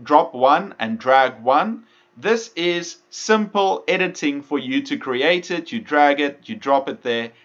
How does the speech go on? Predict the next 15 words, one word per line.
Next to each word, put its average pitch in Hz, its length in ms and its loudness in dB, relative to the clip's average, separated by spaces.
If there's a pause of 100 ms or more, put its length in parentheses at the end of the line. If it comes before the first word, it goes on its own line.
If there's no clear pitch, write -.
and 107 160 -6
it's 104 140 -8
going 98 300 -6
to 98 120 -12
work. 92 300 -10
You 113 160 -4
can 127 160 -8
create 131 420 -2
some 107 220 -6
listening 185 580 -4
exercises 170 960 -2
by 113 220 0
loading 120 420 -2
up 107 160 -2
some 101 240 -12